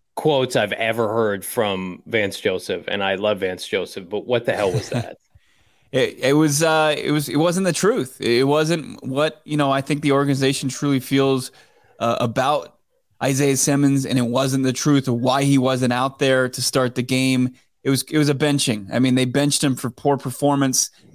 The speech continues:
Speaker 2: They wanted to send a message. They feel like it's, it was message sent and received for Isaiah Simmons, and I would expect him to be out there. But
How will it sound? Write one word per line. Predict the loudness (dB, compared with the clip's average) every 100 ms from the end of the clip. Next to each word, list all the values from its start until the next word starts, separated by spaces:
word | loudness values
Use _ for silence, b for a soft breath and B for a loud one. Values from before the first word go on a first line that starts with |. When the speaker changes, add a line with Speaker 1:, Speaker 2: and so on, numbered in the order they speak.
| -4
Speaker 2:
They |
wanted | 0 2 2 0 0
to | 0
send | 2 2 2
a |
message. | 2 2 0 0 0 -2
They | -2
feel | -2 0 2
like | 0 -2
it's, | -2
it | 0 2
was | 0 0
message | 0 0 -2
sent | -2 0 0 -2
and | -2
received | 0 0 2 2 2 0
for | -2 2
Isaiah | 2 2 2
Simmons, | 2 0 2 2 2
and | 0 0 b -4
I | 0
would | 0
expect | 0 -2 0 0
him |
to | 0
be | 2
out | 0 0
there. | 0
But | -2